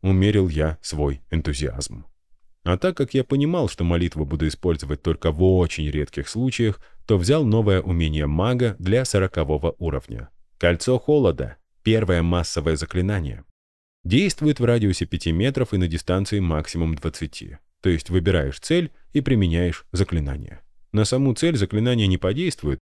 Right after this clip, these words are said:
а вот все вокруг неё будут не только заморожены и в результате замедлены, но ещё и получат тысячу урона. Как для меня – очень полезное умение.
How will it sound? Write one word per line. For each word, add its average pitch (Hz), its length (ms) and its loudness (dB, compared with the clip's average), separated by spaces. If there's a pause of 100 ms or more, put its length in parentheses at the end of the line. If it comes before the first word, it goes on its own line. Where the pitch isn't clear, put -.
(200)
а 87 140 2
вот 82 280 -2
все 95 340 -2
вокруг 73 360 -4
неё 82 280 0
будут - 280 -6
не 95 140 -2
только 185 360 -2
заморожены 82 680 -2 (200)
и 104 100 2
в 82 60 0
результате 76 520 -2
замедлены, 67 640 -2 (300)
но 87 100 2
ещё 82 260 0
и 87 60 2
получат 85 600 -2 (180)
тысячу 82 600 0
урона. 76 580 -2 (460)
Как 78 240 0
для 78 160 0
меня – 82 380 0 (260)
очень 87 380 0
полезное 73 560 -2 (100)
умение. 64 520 -4